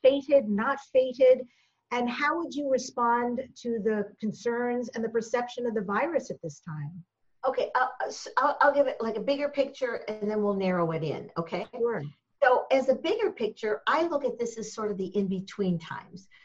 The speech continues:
Speaker 2: We're going from the old world to the new world. You know, we're going across the ocean. We're either on the Nina, the Pinta, the Santa Maria, or some boat, whatever.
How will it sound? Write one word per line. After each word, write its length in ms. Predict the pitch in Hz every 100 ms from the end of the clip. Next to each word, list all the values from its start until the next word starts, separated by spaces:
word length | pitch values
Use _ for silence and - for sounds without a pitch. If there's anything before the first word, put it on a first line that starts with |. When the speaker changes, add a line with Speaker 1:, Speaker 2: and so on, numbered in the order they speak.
| _
Speaker 2:
We're 140 | 220 214
going 300 | 262 269 277
from 200 | - 202
the 220 | 196 -
old 420 | 294 349 359 277
world 460 | 190 185 165 170 180 - 170 _ -
to 160 | 226
the 100 | 196
new 220 | 196 196 190
world. 420 | 151 - - - _ -
You 80 | 247
know, 100 | 226
we're 160 | 214
going 260 | 190 294 311
across 340 | - 269 254 -
the 140 | 214
ocean. 420 | 208 185 180 139
We're 200 | 160 175
either 200 | 202 208
on 120 | 196 180
the 60 |
Nina, 300 | 190 247 233
the 100 | 185
Pinta, 420 | 185 220 208 214 165
the 100 | 170
Santa 280 | 202 202
Maria, 440 | 196 185 190 190 190
or 80 | 175
some 300 | 175 254 214
boat, 260 | 170 110 -
whatever. 560 | 233 269 269 269 277